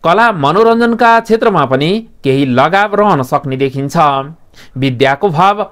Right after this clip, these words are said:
सफल रहनेछ। तर्क शक्तिमा विकास हुने देखिन्छ। प्राविधिक क्षेत्रको अध्ययन गर्नेका निम्ति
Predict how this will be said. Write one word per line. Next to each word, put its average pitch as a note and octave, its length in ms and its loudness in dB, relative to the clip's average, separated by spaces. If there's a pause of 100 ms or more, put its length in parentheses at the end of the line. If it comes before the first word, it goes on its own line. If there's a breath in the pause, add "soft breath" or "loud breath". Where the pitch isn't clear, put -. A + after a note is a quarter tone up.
सफल D3 420 -2
रहनेछ। C3+ 460 -2 (800 soft breath)
तर्क E3 260 0
शक्तिमा A#3 440 0 (160)
विकास F#3 440 -2
हुने B2+ 160 -2
देखिन्छ। C3+ 380 -4 (720 soft breath)
प्राविधिक C3 440 0
क्षेत्रको F#3+ 440 0
अध्ययन F3 340 0
गर्नेका C#3 380 0
निम्ति A3 420 -2